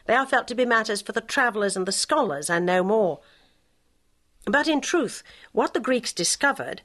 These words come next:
or rather how they made their discoveries, and how they brought a new world to birth out of the dark confusions of an old world that had crumbled away, is full of meaning for us today,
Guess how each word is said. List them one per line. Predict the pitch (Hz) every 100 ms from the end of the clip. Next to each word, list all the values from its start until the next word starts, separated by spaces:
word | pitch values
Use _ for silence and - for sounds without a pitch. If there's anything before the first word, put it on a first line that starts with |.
| _ _ _
or | 185 196
rather | 196 196 185 180
how | - 254 220
they | 208
made | 196 269 302 165
their | 147
discoveries, | 143 - 151 143 147 214 - - _ _ -
and | 196
how | 254
they | 269
brought | 247 254 247
a | 247
new | 240 254
world | 226 220 233 247
to | 202
birth | 202 196 247 -
out | 151 165
of | 160
the | 165
dark | 190 185 -
confusions | - 185 - 202 - 175 170
of |
an | 185
old | 202 220 170
world | 160 156 151 190 - - -
that | -
had | 190
crumbled | - 220 202 170 170
away, | 190 208 160 185 - - _ _ - -
is | 247 -
full | 330 370
of | 294
meaning | 214 156 175
for | - 214
us | 196 -
today, | 233 233 247 165 135